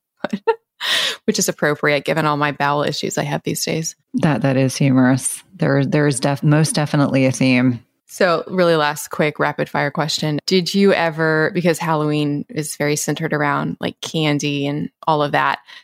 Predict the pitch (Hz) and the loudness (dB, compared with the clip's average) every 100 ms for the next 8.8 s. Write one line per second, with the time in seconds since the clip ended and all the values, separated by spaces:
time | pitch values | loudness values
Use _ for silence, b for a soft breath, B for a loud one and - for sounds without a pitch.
0 | _ - 185 180 202 180 170 160 147 147 | _ 0 0 2 2 2 2 2 0 2
1 | 147 160 - 185 185 - 202 185 - - | 2 0 0 0 0 0 0 0 -4 -4
2 | 196 185 185 185 185 180 - - 165 156 | 0 2 2 2 0 -2 -6 -2 -2 -2
3 | 139 165 160 147 156 147 151 151 151 - | 0 2 2 0 -4 -2 -2 -2 -2 -4
4 | 156 151 151 147 147 170 180 190 190 170 | -6 -4 -4 -4 2 4 4 4 4 4
5 | 156 156 156 147 143 147 143 - _ - | 2 2 -2 0 0 0 -2 -6 _ -6
6 | 277 269 269 151 - 147 139 - 196 190 | 0 0 -2 -8 -6 -4 -4 0 0 2
7 | 208 214 208 208 202 - 202 202 - - | 4 2 2 -2 -4 -2 -2 -2 -4 -4
8 | 151 143 - - 143 - 180 | 0 -2 -4 -6 -6 -6 -8